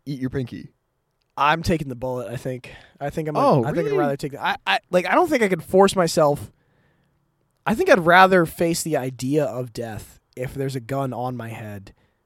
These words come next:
Speaker 2: pointed at my head, than putting myself through that much level of pain, like, forcefully, and then living through it.
Speaker 1: I feel like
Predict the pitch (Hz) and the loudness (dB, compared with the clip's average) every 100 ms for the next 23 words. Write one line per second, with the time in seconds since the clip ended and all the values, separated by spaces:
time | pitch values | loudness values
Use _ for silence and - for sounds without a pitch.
0 | _ _ _ _ 151 151 139 120 117 123 | _ _ _ _ -2 -2 -2 -6 -10 -10
1 | 110 95 104 127 117 104 _ 117 123 - | -12 -14 -10 -10 -10 -14 _ -20 -18 -2
2 | 196 208 165 156 160 143 151 143 131 120 | 0 2 0 0 -2 -2 -2 -2 -4 -8
3 | 123 135 143 135 - 131 127 123 - - | -8 -6 -6 -8 -6 -6 -4 -6 -8 -12
4 | 113 123 135 - 113 - 131 131 151 151 | -12 -12 -12 -12 -12 -2 -2 0 -2 -2
5 | 131 139 143 127 139 127 104 117 110 92 | -4 -10 -8 -6 -4 -4 -6 -8 -8 -10
6 | - _ - - 320 330 | -14 _ -20 -20 -16 -16